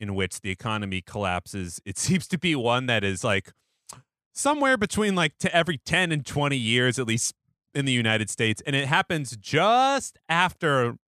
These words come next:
uh, long enough so that an entire generation is, uh, completely unaware of it, you know?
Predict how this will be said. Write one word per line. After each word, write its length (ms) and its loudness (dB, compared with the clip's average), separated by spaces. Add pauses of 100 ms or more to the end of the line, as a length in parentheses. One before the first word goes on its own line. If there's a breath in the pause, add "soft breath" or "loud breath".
uh, 80 -2
long 260 2
enough 200 0
so 140 -4
that 160 2
an 100 0
entire 400 0
generation 840 -2 (880)
is, 220 -2 (200)
uh, 160 -16
completely 520 -2
unaware 540 0
of 100 -8
it, 180 -10
you 140 -10
know? 260 -4